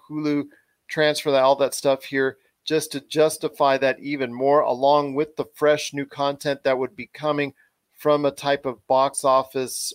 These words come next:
early returns and an early exit from the theaters into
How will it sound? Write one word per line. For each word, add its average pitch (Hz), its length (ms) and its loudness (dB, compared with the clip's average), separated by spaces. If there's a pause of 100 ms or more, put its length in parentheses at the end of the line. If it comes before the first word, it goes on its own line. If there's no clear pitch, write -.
(140)
early 143 540 0 (420)
returns 139 920 -2 (440)
and 127 140 -6
an 127 80 -4
early 147 600 0 (640)
exit 165 520 0
from 135 140 -4
the 123 80 -6
theaters 127 560 -6 (100)
into 156 640 -4